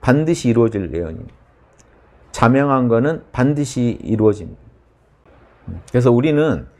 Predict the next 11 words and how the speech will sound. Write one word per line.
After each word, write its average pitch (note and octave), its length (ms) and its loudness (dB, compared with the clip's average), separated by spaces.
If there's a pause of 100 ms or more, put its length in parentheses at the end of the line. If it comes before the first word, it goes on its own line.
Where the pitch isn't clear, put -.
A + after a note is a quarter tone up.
(680)
막연한 E3 540 4
애언에 C#3+ 340 2
기댈 B2+ 340 -2
게 A2+ 100 0
아니고 F#2 580 0 (440)
우리가 D3 540 4
욕심이 D#3 480 -2
나고 A#2+ 640 -2 (560)
좋은 G#3 380 4
애언을 D3 420 2
들었고, F#2 560 -6